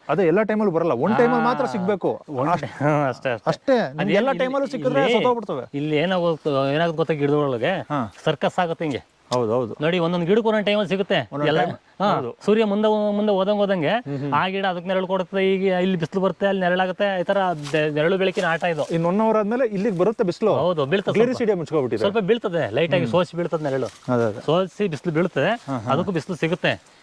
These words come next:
Speaker 2: ಕಂಟಿನ್ಯೂಸ್ ಆಗಿ ಬಿಸಿಲು ಬೀಳಲ್ಲ.
Speaker 1: ಓಕೆ.
Speaker 2: ಇದು ಹಿಂಗೆ ತೋಟ ಅಂದ್ರೆ ನೆರಳು ಬೆಳಕಿನ ಆಟ ಇದು.
Speaker 1: ಹೌದು, ಹೌದು.
Speaker 2: ಹಾ.
Speaker 1: ನೆರಳು ಬೆಳಕಿನ ಆಟದಲ್ಲಿ ನಾವು ತೋಟ ಮಾಡ್ಬೇಕು.
Speaker 2: ಹೌದು, ಹೌದು.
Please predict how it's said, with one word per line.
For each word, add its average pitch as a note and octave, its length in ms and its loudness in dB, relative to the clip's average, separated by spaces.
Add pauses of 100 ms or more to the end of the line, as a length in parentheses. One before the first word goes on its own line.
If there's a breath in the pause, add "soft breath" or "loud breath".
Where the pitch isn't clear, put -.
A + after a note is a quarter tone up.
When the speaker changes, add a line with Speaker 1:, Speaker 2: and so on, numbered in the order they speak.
(140 soft breath)
Speaker 2:
ಕಂಟಿನ್ಯೂಸ್ G3 380 0
ಆಗಿ G#3 80 0
ಬಿಸಿಲು F3 220 -4
ಬೀಳಲ್ಲ. C#3+ 460 -2
Speaker 1:
ಓಕೆ. A2 480 -4
Speaker 2:
ಇದು D3 140 -4
ಹಿಂಗೆ F3 200 2
ತೋಟ D3+ 240 -2
ಅಂದ್ರೆ D#3+ 400 -2
ನೆರಳು D#3+ 220 2
ಬೆಳಕಿನ E3+ 300 -2
ಆಟ D#3 140 -2
ಇದು. C#3 200 -4
Speaker 1:
ಹೌದು, B2+ 460 -4
ಹೌದು. A2 160 -8
Speaker 2:
ಹಾ. G#2 340 -10
Speaker 1:
ನೆರಳು D#3 260 4
ಬೆಳಕಿನ F#3 280 0
ಆಟದಲ್ಲಿ G3 420 0
ನಾವು F#3+ 280 2
ತೋಟ F3+ 200 0
ಮಾಡ್ಬೇಕು. D#3 380 -4
Speaker 2:
ಹೌದು, C3+ 240 -2
ಹೌದು. A#2 400 -4